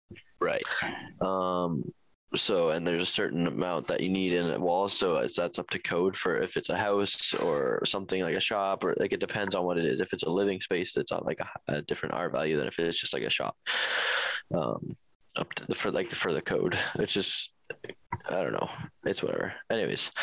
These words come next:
Speaker 2: so we'll do certain inches. Normally, if we're just spraying a house, like, regularly, we'll do three inches. If we're doing a floor or ceiling, it needs to be five inches to hold the heat better. Yeah.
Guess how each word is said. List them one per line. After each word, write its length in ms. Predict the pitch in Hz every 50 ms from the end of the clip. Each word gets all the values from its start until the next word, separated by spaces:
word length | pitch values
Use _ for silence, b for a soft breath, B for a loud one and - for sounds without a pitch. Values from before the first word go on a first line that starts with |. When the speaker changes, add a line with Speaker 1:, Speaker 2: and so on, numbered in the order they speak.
| B B B B B B B B B B B B B -
Speaker 2:
so 380 | - - 120 107 101 101 101
we'll 140 | 87 98 101
do 200 | 95 98 98 95
certain 320 | - - 95 85 90 92 92
inches. 340 | 90 92 - 95 92 -
Normally, 360 | - 110 110 117 120 120 117 113
if 120 | 110 -
we're 60 | 107
just 160 | 87 101 -
spraying 220 | - - 98 92 95
a 40 | 104
house, 240 | 101 95 92 -
like, 140 | - 87 -
regularly, 500 | 92 92 98 101 95 98 98 95 98 95 85
we'll 120 | 87 85
do 120 | - 78
three 320 | 76 - - - 113 113 117
inches. 440 | 120 123 - 131 135 131 139 - -
If 140 | - - -
we're 100 | 101 101
doing 140 | 95 85 80
a 40 |
floor 320 | - - - 113 107 95 90
or 40 | 90
ceiling, 340 | - - 92 73 69 76
it 60 | 76 82
needs 160 | 85 90 -
to 60 | - -
be 60 | 92
five 320 | - - - 87 85 -
inches 400 | - 73 87 - - - - -
to 80 | - 101
hold 240 | - - 87 - -
the 60 | 95
heat 200 | - - - - -
better. 260 | - - - - - - - - - - - B 1077 B B B B B B B B _ _ - - - -
Yeah. 220 | 151 - - -